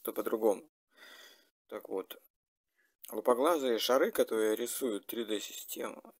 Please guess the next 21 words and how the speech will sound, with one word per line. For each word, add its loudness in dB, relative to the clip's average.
три 0
дэ 4
картину 0
у 0
нас 0
в -14
башке, -2
без 2
вставления 2
каких-либо -6
чипов -4
по, -6
по 6
внедрению -4
в -16
молокососные 4
железы -4
самих 0
молокососов. 0
<clears throat> 2
Но 4